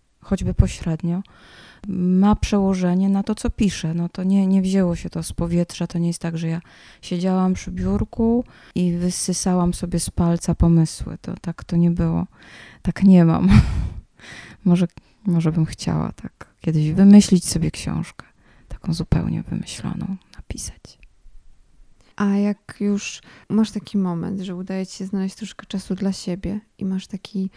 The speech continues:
Speaker 2: że naprawdę chci-, robisz coś dla siebie i coś, co daje ci poczucie relaksu,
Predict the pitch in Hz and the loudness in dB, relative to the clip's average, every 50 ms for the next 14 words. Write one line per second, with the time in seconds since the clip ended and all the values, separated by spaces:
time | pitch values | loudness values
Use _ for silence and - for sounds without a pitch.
0 | - - - - _ - - 196 202 196 - 226 220 190 196 202 202 - _ - | -18 -20 -20 -20 _ -6 -4 -2 -2 0 2 0 0 2 0 -4 -4 -6 _ -20
1 | - _ - - - - 220 180 196 208 - - - 247 240 240 - - - _ | -20 _ -20 -16 -2 -2 -2 0 0 -2 -4 -2 2 2 2 2 2 -4 -14 _
2 | - 196 208 196 - - 202 214 220 - 262 269 240 - 220 - - 220 220 - | -6 -4 -4 -4 -2 -4 -4 -4 -2 -2 -2 -2 -4 -6 -10 -6 -4 -4 -4 -4
3 | - - - 196 196 202 196 196 196 190 - - - 190 190 190 190 190 _ - | -6 -10 -10 -6 -4 -4 -2 -2 -4 -6 -8 -10 -6 -2 0 0 0 -2 _ -12
4 | - - - _ _ _ _ - - - - 185 - - 202 190 190 175 180 196 | -20 -20 -20 _ _ _ _ -4 -4 -2 -10 -12 -8 -6 -4 -2 -2 0 0 0
5 | 196 196 185 180 170 170 - - - - 151 175 | 0 0 0 -2 -4 -6 -10 -16 -12 -10 -8 -8